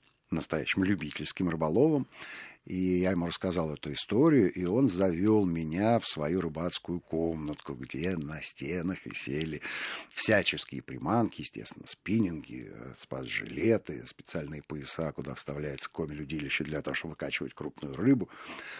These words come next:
Но вот они на бонита там, э, смотрят достаточно спокойно.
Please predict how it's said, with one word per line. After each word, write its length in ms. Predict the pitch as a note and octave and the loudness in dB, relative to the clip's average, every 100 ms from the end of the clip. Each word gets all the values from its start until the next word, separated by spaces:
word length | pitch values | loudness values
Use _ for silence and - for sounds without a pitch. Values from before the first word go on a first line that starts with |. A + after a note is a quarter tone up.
| - - | -14 -6
Но 220 | F2+ G2 | 0 2
вот 320 | G#2 G#2 - | 4 2 6
они 340 | A2 G#2+ C3 E3 | 6 6 6 8
на 160 | A#2+ | 6
бонита 540 | F#2+ F#2+ G#2 F3 - F2 | 6 4 4 2 2 -2
там, 460 | - A#2 G#2 F#2+ - | 2 2 4 2 -2
э, 140 | - - | -4 -2
смотрят 580 | - G#2+ C3+ B2 A2 - | -2 4 2 4 0 0
достаточно 600 | F#2 F2+ - G#2+ - - | -4 -4 0 0 0 -2
спокойно. 720 | - - D2+ - F2+ D2 - | -6 -2 -4 0 -2 -2 -8